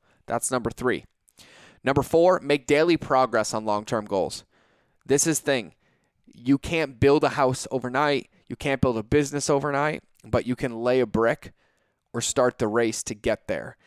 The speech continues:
And so keep asking yourself, "Is what I'm doing helping me create my vision in the future and take a step forward?"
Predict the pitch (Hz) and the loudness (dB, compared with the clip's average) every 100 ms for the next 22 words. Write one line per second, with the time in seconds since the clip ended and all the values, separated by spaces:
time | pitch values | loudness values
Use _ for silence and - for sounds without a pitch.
0 | _ _ 120 123 139 123 - 170 - 135 | _ _ -8 0 0 0 -2 -4 -4 -4
1 | 143 - 143 117 - 107 92 107 110 110 | -4 -6 -8 -6 -4 -2 -4 -6 -6 0
2 | 127 156 147 123 135 120 107 - 127 139 | 2 2 0 0 0 0 -4 -2 -2 -2
3 | 127 117 - 123 107 110 110 113 110 107 | -6 -8 -2 -2 0 -2 -2 -2 -4 -6
4 | 104 - 110 - 139 110 - 113 - - | -10 -8 -8 -4 -6 -6 -6 -6 -6 -6
5 | 113 - - 120 139 185 | -4 -4 -2 -2 0 -2